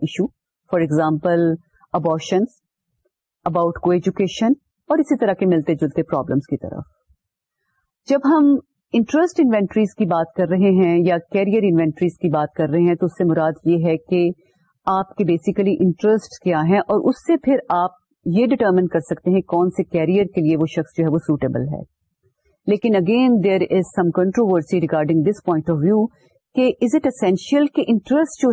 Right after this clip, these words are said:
ہے وہ ہمیشہ آپ کی ابیلٹی کے ساتھ کانگروئنٹ ہو؟ کیونکہ یہ دیکھا گیا ہے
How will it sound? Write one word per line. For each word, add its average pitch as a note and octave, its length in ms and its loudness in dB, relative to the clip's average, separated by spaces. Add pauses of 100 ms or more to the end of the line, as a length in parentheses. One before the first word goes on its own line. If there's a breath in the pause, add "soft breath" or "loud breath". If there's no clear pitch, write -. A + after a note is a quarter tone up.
ہے G3 160 2 (360 soft breath)
وہ G#3+ 200 2 (200)
ہمیشہ A3 500 2 (440 soft breath)
آپ G#3 260 -2
کی G#3+ 160 -2
ابیلٹی F#3+ 600 0
کے B3 160 0
ساتھ G3+ 440 -4
کانگروئنٹ F3 640 0
ہو؟ G3+ 100 -2 (1080)
کیونکہ G#3+ 280 0
یہ C#4+ 60 2
دیکھا B3 340 0
گیا F#3 140 2
ہے G3 100 2